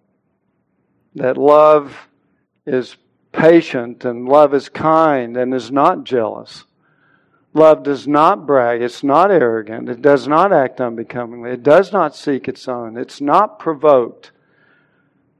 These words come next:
Does not take into account a wrong suffered. In other words, it forgives easily. It does not rejoice in unrighteousness, but rejoices with the truth. Bears all things, believes all things, hopes all things, endures all things.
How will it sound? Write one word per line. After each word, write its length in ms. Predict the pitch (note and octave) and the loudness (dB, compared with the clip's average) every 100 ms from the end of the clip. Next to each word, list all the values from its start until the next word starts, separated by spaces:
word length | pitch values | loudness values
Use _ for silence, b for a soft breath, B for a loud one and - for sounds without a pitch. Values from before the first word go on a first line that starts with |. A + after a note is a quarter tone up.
| - | -4
Does 200 | C#3+ B2+ | -2 0
not 240 | E3 G#3+ | 0 0
take 240 | - F3+ D3 | 2 0 0
into 260 | C#3 D3 | -6 -2
account 420 | C3+ C3 C#3 B2+ B2+ | -4 -4 -8 -6 -8
a 40 | |
wrong 340 | A#2+ B2 B2 | -8 -10 -10
suffered. 560 | A#2 - C3 A2+ A#2+ A2 | -14 -8 -6 -6 -14 -10
In 60 | D3+ | -4
other 160 | F3 | -4
words, 180 | F3 D#3+ | -4 -4
it 220 | E3+ E3+ | -2 -4
forgives 560 | - D#3 E3 G3 E3+ G3 - | -10 -12 -2 -2 -2 -8 -14
easily. 680 | F3+ E3+ B2 A2+ A2+ A2 A#2+ _ _ _ _ _ _ _ _ - | -14 -14 -14 -16 -16 -20 _ _ _ _ _ _ _ _ _ -4
It 160 | C#3+ | 0
does 280 | D#3+ F3+ D#3+ | 4 2 2
not 240 | G3+ A3+ | -2 -2
rejoice 560 | G3 E3+ D3+ D#3 C#3+ - | -4 -8 -2 0 0 -2
in 80 | C#3+ | -8
unrighteousness, 920 | C3 B2 B2+ B2 - A#2+ - A#2 - | -6 -4 -4 -6 -8 -14 -14 -18 -12
but 140 | C3 | -10
rejoices 680 | A#2+ B2 A#2+ D3+ D#3 - C3+ | -6 -6 -2 0 0 -4 -8
with 200 | C3 C3 | -8 -8
the 80 | - | -12
truth. 640 | - - C3+ A2+ G2+ _ _ b b b b | -16 -12 -10 -10 -16 _ _ b b b b
Bears 360 | - D#3+ F3 D#3 | 2 4 4 4
all 240 | E3 E3 | 4 4
things, 360 | D#3+ D#3+ D#3+ C3+ | 2 -2 -2 -6
believes 420 | C3+ C3+ D3 C3+ | -4 -2 -2 -2
all 200 | C#3 C3+ | -4 -4
things, 340 | C#3 C#3 C3 | -6 -10 -12
hopes 340 | - C3+ C3 - | -8 -6 -6 -8
all 220 | C3 B2+ | -6 -6
things, 320 | B2+ B2+ A#2+ | -10 -12 -14
endures 420 | A#2 A2+ B2+ B2 | -16 -10 -8 -8
all 140 | A#2 A#2 | -8 -10
things. 380 | - B2+ A#2 | -10 -12 -14